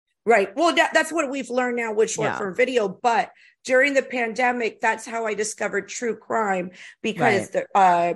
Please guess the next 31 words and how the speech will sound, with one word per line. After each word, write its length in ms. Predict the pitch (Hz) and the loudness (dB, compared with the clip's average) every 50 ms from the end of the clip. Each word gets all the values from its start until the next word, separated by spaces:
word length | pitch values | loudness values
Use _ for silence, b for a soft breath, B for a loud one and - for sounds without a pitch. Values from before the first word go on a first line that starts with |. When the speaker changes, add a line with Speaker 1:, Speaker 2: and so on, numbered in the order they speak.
| - 175 | -4 -4
Speaker 1:
Bailey 360 | 208 202 208 214 220 233 226 | -2 -2 -2 -2 -4 -6 -8
Sarian, 680 | 220 - - 233 220 214 214 202 185 180 180 170 175 B B B B B - | -8 -6 -2 -2 0 0 0 -2 -2 -4 -4 -6 -8 B B B B B 0
I 80 | 196 190 | 0 2
watched 300 | 185 208 - 254 - - | 2 2 0 0 -2 -4
for 120 | 214 190 | -4 -4
murder, 340 | 190 196 208 214 208 220 214 | -2 -2 -2 0 0 0 -2
mystery, 840 | 196 208 214 214 214 - - - 214 208 190 185 180 175 175 - - | -2 -4 -4 -4 -6 -8 -6 -2 -2 0 0 0 0 -2 -4 -2 -2
and 180 | 196 196 175 180 | -2 -2 0 0
makeup 600 | 196 220 254 233 - - 190 170 165 - - _ b b b b b b _ | 2 2 2 0 0 0 0 0 0 -4 -6 _ b b b b b b _
because 960 | - 226 208 - - 285 285 269 240 202 180 175 180 180 175 180 - - - _ _ _ _ _ _ _ _ _ _ _ _ _ _ | -8 -8 -8 -4 -2 2 4 4 4 4 2 0 0 -2 -4 -8 -12 -14 -14 _ _ _ _ _ _ _ _ _ _ _ _ _ _
she 200 | - - - 285 | -8 -6 -4 -4
was 200 | 277 254 254 240 | -2 -2 -4 -4
doing 280 | - 269 262 254 233 226 | -4 -2 -2 -2 -2 -2
two 220 | 226 - 285 269 | -2 -4 -4 -6
things 320 | 262 - 277 262 262 240 226 | -2 -2 -2 -2 0 2 2
at 180 | 226 214 - | 2 2 0
once. 280 | 202 220 240 240 202 - | 0 0 0 0 -2 -4
She's 200 | - 220 202 - | -6 -6 -6 -6
talking 560 | - 233 247 240 240 240 - 254 220 202 196 | -2 0 0 0 0 -2 -4 -4 -4 -4 -2
makeup 600 | 214 233 247 254 247 - 240 202 190 175 - - - | 2 2 2 2 2 0 2 2 2 0 -2 -4 -4
and 140 | 233 226 214 | -2 2 4
Speaker 2:
Right, 140 | 214 214 196 | 4 4 4
and 160 | 175 190 202 | 4 4 4
then 80 | 202 202 | 4 2
Speaker 1:
murder. 100 | 196 190 | 0 0
Speaker 2:
telling 280 | 185 202 190 185 180 | 0 0 0 0 -2
a 40 | 175 | -4
story. 520 | - - - 185 175 170 156 127 117 135 - | -4 -4 -4 -2 0 0 0 -2 -4 -8 -4
Yes. 260 | - 170 151 131 120 | -2 0 0 2 2
Speaker 1:
And 200 | 277 262 262 240 - | 2 2 2 2 0
tell, 220 | 330 311 277 | 0 0 0